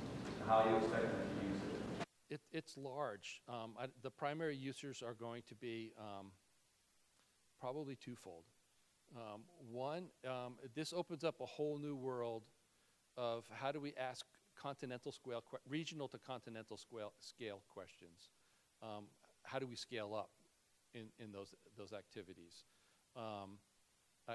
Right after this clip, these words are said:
Speaker 2: agencies are really interested in that questions. Graduate students are, are really interested in that question. It's called macro,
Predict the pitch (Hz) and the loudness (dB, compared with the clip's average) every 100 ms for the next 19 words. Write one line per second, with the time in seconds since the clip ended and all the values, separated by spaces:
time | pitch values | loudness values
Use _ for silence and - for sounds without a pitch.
0 | - 131 131 139 147 123 127 127 127 120 | 0 0 0 -4 -4 -2 -2 0 -2 -6
1 | 120 120 120 117 117 127 113 - 123 113 | -8 -6 -4 -4 -6 -6 -6 -6 -12 -12
2 | - - 104 107 110 - 113 104 - 101 | -12 -4 -4 -2 -4 -6 -8 -8 -8 -10
3 | - 104 92 - - 113 107 98 98 95 | -6 -6 -6 -16 -20 -12 -8 -8 -8 -10
4 | 92 98 98 92 - 90 98 98 92 - | -10 -12 -12 -10 -12 -12 -14 -16 -18 -20
5 | - - 117 107 113 117 123 | -20 -4 -4 -2 -2 -2 -4